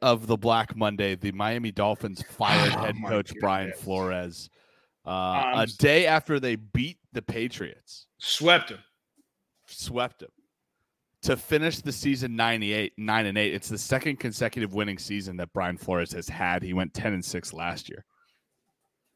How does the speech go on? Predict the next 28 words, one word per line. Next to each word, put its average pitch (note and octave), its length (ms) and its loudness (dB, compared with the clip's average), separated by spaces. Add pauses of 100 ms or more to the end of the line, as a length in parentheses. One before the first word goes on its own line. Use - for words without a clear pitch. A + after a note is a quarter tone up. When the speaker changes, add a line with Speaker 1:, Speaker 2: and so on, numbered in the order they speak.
(600)
Speaker 1:
But G#2+ 160 -2
the G#2+ 60 4
Speaker 2:
I G#2 40 4
Speaker 1:
Dolphins, G#2 600 4
but G2+ 180 -2
the G2 80 0
Dolphins F#2 420 -2
have F#2 140 -6
not F2 300 -2
made E2+ 160 -6
the - 80 -6
playoffs - 580 -8
in - 100 -10
his G2+ 200 -10
three D#2 180 -10
years. - 380 -14 (560)
Speaker 2:
I'm A2 160 -2
still A2 260 2
not F#2 220 -6
over F2 300 -8
it, E2 120 -10
bro. F2+ 180 -10 (1040)
Speaker 1:
He D#3+ 180 4
will, D3+ 220 10
he F3+ 240 6
will E3 180 12
find B2 400 6
a, G#2 60 4